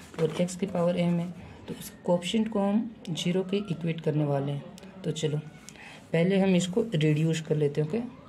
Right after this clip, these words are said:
तो reduce करो, यदि एक्स स्क्वायर को हम इसके साथ multiple करें, अ, multiply करें, तो हमें, मेरे पास क्या बचेगा, सिर्फ M plus आर बचने वाला है। Similarly यहाँ पर देखो,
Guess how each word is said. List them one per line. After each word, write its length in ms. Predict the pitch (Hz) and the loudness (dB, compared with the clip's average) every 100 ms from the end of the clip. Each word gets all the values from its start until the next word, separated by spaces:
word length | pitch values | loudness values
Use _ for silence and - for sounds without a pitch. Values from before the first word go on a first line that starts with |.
| - - - - - - - - | -18 -18 -18 -20 -20 -18 -16 -8
तो 160 | - - | -8 -2
reduce 380 | 151 160 180 180 | 0 2 4 2
करो, 320 | - 202 233 - - - - - - - - - - - - - - - - | 2 2 2 0 -12 -18 -18 -18 -16 -16 -16 -18 -18 -18 -18 -20 -20 -20 -2
यदि 280 | 165 170 208 - | 2 4 4 4
एक्स 240 | 190 - | 2 2
स्क्वायर 340 | 175 - 165 165 | -2 0 0 0
को 160 | - | 2
हम 60 | 196 | 2
इसके 340 | 190 165 - | 2 0 2
साथ 300 | 202 190 180 | 2 4 4
multiple 500 | 160 151 160 - 170 170 | 4 4 0 2 2 4
करें, 220 | 151 156 180 - - | 0 0 -4 -12 0
अ, 220 | 160 156 | 4 6
multiply 560 | 156 156 156 165 170 175 | 6 4 4 0 2 4
करें, 340 | 170 165 175 - - - - - | 4 2 0 -4 -16 -20 -18 0
तो 80 | 175 | 4
हमें, 360 | 175 180 185 175 | 6 4 2 2
मेरे 180 | 175 196 | 2 4
पास 200 | 208 208 | 2 2
क्या 140 | 185 | 2
बचेगा, 380 | 160 156 151 156 156 - - | 2 2 2 2 -2 -12 -10
सिर्फ 360 | - 196 - - | -4 -2 -2 -4
M 180 | 175 175 | 2 2
plus 420 | 180 196 240 233 - | 4 4 4 2 -2
आर 140 | 160 170 | 0 2
बचने 280 | 180 180 202 | 2 2 2
वाला 220 | 202 208 | 2 -2
है। 100 | 226 - - - - - - - | -6 -10 -20 -18 -16 -18 -16 -10
Similarly 600 | - 180 175 160 196 - | 0 6 6 6 4 2
यहाँ 180 | 180 185 | 4 4
पर 160 | 180 151 | 4 4
देखो, 240 | 151 - | 2 -2